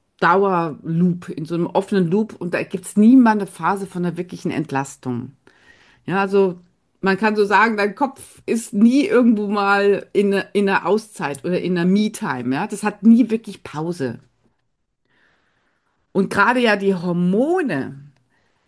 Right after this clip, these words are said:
die wirken ja auch zum Beispiel auf diesen Zustand, also nur zum Beispiel Östrogen und auch, auch,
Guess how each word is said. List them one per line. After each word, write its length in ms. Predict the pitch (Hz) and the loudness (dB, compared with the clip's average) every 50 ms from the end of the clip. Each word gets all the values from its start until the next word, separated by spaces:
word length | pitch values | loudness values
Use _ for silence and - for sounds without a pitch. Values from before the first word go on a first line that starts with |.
| _ _ - | _ _ -8
die 320 | 185 196 220 208 - - - | -4 -2 -2 -2 -2 -4 -8
wirken 520 | 175 160 208 240 277 - - 285 254 220 | -4 0 0 0 0 0 2 2 4 4
ja 360 | 180 180 180 190 214 214 - - | 4 2 2 2 2 0 0 2
auch 420 | - 165 185 202 220 220 - - - - _ _ _ _ _ _ _ _ _ _ _ _ _ | 2 4 4 2 0 -2 -6 -14 -18 -20 _ _ _ _ _ _ _ _ _ _ _ _ _
zum 140 | - 185 185 | -10 -2 0
Beispiel 260 | 185 185 190 - 208 | 0 0 0 -2 -4
auf 140 | - - - | -6 -6 -6
diesen 300 | - 208 214 214 220 196 | -8 -8 -2 -2 -2 -4
Zustand, 720 | - - - 185 185 - - - 196 220 285 302 - - | -4 -8 -8 -8 -8 -8 -6 -4 -4 -2 -2 -4 -4 -6
also 200 | - 147 135 135 | -8 -8 -10 -10
nur 180 | 131 143 143 135 | -10 -10 -10 -10
zum 160 | - - 165 | -8 -6 -4
Beispiel 260 | 147 147 156 - - | -4 -4 -4 -6 -8
Östrogen 560 | - 156 - 175 151 - - 170 180 180 170 135 | -8 -6 -6 -8 -8 -4 -2 0 2 2 2 0
und 100 | 135 135 | -2 -4
auch, 280 | 135 139 - - - | -4 -6 -8 -16 -10
auch, 320 | - 123 127 127 - - | -6 -6 -6 -6 -10 -14